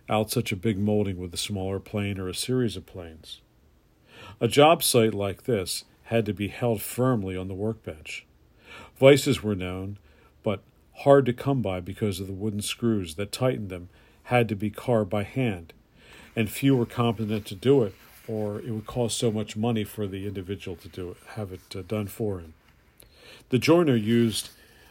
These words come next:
a catch against the end of the board to resist the plane's push and a hold down to keep the board from slipping sideways. Both went into holes in his workbench. The catch was merely a tanged iron block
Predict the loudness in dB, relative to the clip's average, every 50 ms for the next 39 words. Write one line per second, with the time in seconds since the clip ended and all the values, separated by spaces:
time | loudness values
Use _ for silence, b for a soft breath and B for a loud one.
0 | b b -12 -10 -10 -6 0 0 0 2 0 -6 -8 -8 -6 -4 -2 -2 -2 -2
1 | -4 -8 -4 -2 -2 0 0 -2 -2 -4 -6 -6 -4 -4 -2 -2 -2 -4 -6 -10
2 | -16 b b b b -8 -4 -2 -2 -2 0 0 -2 -2 -2 -4 -6 -8 -6 -4
3 | -4 -4 -4 -4 -6 -8 -10 -2 2 2 2 2 2 -4 -12 -14 b b b b
4 | b b b -4 -4 -2 0 4 4 4 4 4 2 -2 -2 -2 -4 -8 -10 -10
5 | -6 -6 -6 -6 -6 -12 -12 -8 -6 -4 -4 -4 -6 -8 -12 -12 -10 -10 -6 -8
6 | -8 -6 -6 -8 -8 -6 -6 -6 -6 -6 -6 -8 -12 -16 -16 -16 -16 -18 -18 -20
7 | _ _ _ _ _ _ _ _ B B B B B B B B B 6 6 6
8 | 6 4 2 2 4 4 4 2 2 0 0 0 0 0 0 -2 -4 -4 -6 -10
9 | _ _ -6 -2 -2 -2 -2 -2 -2 -2 -2 -2 -2 -4 -8 -10 -10 -10 -16 -18
10 | -20 -20 _ _ _ _ B B B B B B B B B B -6 -4 0 4
11 | 4 4 4 2 -2 -2 0 2 2 2 2 2 2 0 0 -2 -2 -2 0 2
12 | 2 2 0 -2 -2 -4 -2 0 0 0 -2 -2 -2 -2 -2 -4 -6 -10